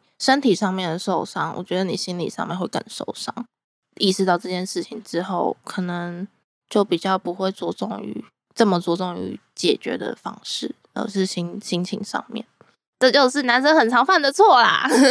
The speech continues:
<laughs> 当我去跟男朋友讲的时候，男朋友可能就会说，“哦，啊，你怎么不？啊，你干嘛？你那时候为什么？”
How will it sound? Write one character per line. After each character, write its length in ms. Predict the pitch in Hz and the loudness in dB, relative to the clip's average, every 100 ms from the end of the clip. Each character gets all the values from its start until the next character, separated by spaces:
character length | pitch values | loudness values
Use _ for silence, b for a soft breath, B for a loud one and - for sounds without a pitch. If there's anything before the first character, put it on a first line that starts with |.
| 262 | 6
<laughs> 360 | - 571 587 440 | 0 -4 -10 4
当 100 | 349 | 6
我 80 | 427 | 6
去 120 | 320 | 6
跟 140 | 339 339 | 2 4
男 140 | 277 | 4
朋 80 | 320 | 4
友 80 | 294 | 2
讲 240 | 285 226 | 4 4
的 80 | 233 | 4
时 60 | 240 | 4
候， 120 | 277 | 4
男 180 | 254 233 | 4 2
朋 100 | 277 | 2
友 80 | 240 | 2
可 80 | |
能 160 | 262 202 | 4 4
就 100 | 233 | 2
会 80 | 254 | 0
说 160 | 254 240 B | 0 -4 B
，“哦， 300 | 320 285 233 | 8 10 8
啊， 140 | 269 | 8
你 200 | 311 233 | 6 6
怎 100 | 202 | 6
么 140 | 202 196 | 4 6
不？ 280 | 285 240 | 6 6
啊， 180 | 214 262 | 6 4
你 120 | 269 202 | 4 2
干 180 | 262 | 2
嘛？ 220 | 226 185 185 | 2 4 4
你 140 | 202 | 4
那 140 | 311 311 | 6 6
时 160 | 214 | 6
候 200 | 226 277 | 6 6
为 180 | 254 311 | 8 6
什 220 | 214 202 | 4 2
么？” 340 | 185 190 180 | 2 2 0